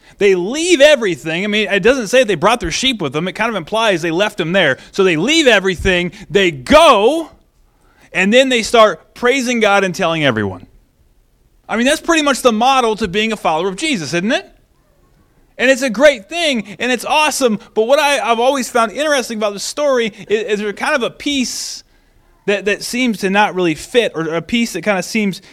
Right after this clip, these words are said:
to, to contrast, if you will. So you have these shepherds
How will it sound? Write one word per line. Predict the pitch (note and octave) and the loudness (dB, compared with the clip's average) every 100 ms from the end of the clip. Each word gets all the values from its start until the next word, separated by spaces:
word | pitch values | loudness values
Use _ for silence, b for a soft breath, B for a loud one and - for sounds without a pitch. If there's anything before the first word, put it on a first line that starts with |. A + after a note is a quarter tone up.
| b b | b b
to, | F#3+ E3 | 0 0
to | D3+ E3 | -2 -6
contrast, | - - A#3+ A#3 - G3+ D3 - - - D#3 | -4 -4 0 -2 -2 0 -2 -4 -10 -10 -10
if | D3+ | -6
you | D3 | -6
will. | A#2 G2+ - - - _ _ _ _ _ _ _ _ _ - | -6 -8 -14 -20 -20 _ _ _ _ _ _ _ _ _ -4
So | A3+ | -2
you | A3 | 0
have | B3+ C#4+ | 0 0
these | C4 G3 | -2 -2
shepherds | - B3+ G3 - B2+ F3 - - - | -2 0 0 -2 -8 -8 -10 -12 -12